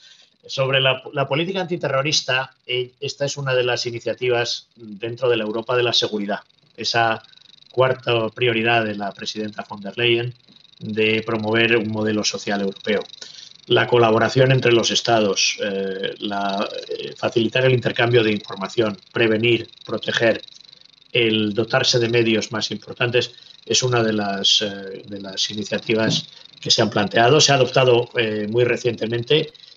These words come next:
y yo creo que en los próximos, eh, años vamos a ver también avances en este ámbito porque, eh, vemos que es un reto europeo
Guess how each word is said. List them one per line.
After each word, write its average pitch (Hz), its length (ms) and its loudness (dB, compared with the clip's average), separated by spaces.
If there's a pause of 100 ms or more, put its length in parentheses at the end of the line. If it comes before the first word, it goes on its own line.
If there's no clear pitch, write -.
(180)
y 127 80 -2
yo 123 140 4
creo 135 160 4
que 143 60 4
en 131 60 4
los 117 120 0
próximos, 113 960 0
eh, 104 260 -2
años 123 280 2
vamos 120 200 2
a 113 60 2
ver 117 140 2
también 117 340 0
avances 117 480 0
en 110 100 -8
este 113 220 0
ámbito 120 440 2 (460)
porque, 135 640 4
eh, 123 140 2
vemos 117 320 2
que 113 100 -2
es - 120 -6
un 107 120 -8
reto 107 880 -2
europeo 120 540 4